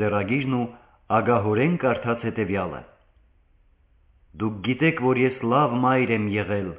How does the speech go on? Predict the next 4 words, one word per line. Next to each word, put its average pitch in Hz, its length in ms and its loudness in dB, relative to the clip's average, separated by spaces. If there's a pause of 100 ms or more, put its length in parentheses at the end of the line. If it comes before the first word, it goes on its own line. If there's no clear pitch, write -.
(920)
հանուն 123 320 2
զավակիս 117 600 0
հանցագործ 110 680 -2
դարձա։ 113 440 0